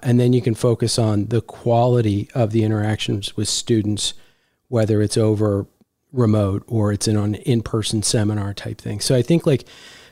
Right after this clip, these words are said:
there's a bit, and you can serve more people with that. So I think there's a bunch of different models that could come out of this. What do you guys think of that?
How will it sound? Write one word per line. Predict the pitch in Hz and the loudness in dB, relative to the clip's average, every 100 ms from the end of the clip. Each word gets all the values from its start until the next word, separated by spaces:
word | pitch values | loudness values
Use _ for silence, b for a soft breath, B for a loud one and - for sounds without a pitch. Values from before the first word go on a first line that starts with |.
| - | -2
there's | 135 | 0
a | 120 | 0
bit, | 113 147 | -2 -4
and | 143 131 123 | 0 2 2
you | |
can | 123 120 | 2 0
serve | - 143 117 | 2 2 2
more | 127 113 | 0 0
people | - 135 123 127 113 | -2 -2 -2 -2 -6
with | 113 | -8
that. | 120 110 - | -10 -10 -2
So | 131 | 0
I | |
think | 120 175 | 2 0
there's | 165 | 0
a | 127 | 0
bunch | - 123 123 | 0 0 0
of | 120 | 0
different | 113 107 107 | -2 -2 -2
models | 107 104 104 | -2 -2 -4
that | - - | -8 -12
could | - | -6
come | 110 | -2
out | 101 117 | -2 -2
of | 120 | -4
this. | 117 117 - b b b b | -4 -10 -12 b b b b
What | 151 | 0
do | 143 | 4
you | 135 | 4
guys | 131 104 - | 4 0 -2
think | 113 110 | -4 -6
of | 107 | -8
that? | 110 | -8